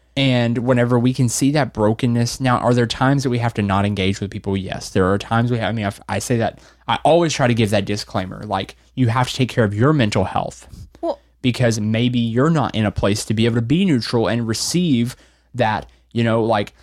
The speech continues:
Speaker 1: I had to put on a glove whenever I was trying to reach into my dog's mouth 'cause I didn't want him to bite me and puncture me and cause me pain.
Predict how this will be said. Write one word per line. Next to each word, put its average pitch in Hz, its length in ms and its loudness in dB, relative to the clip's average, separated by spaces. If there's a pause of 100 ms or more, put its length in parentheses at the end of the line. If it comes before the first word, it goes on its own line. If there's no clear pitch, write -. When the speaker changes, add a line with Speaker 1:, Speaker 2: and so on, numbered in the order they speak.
(160)
Speaker 1:
I 117 100 0
had 147 120 0
to 135 80 -2
put 143 160 0
on 135 80 2
a 117 60 0
glove 117 340 0
whenever 110 280 0
I 98 80 0
was 110 120 2
trying 123 160 0
to 104 40 2
reach 120 220 0
into 120 100 2
my 110 120 2
dog's 113 260 0
mouth 175 260 0
'cause 147 140 -2
I 135 160 -2
didn't 196 140 0
want 160 200 2
him 156 140 -2
to 131 80 0
bite 117 300 0
me 131 140 -2
and 120 140 0
puncture 143 400 0
me 185 240 2
and 151 100 -2
cause 156 280 0
me 196 220 2
pain. 95 360 -4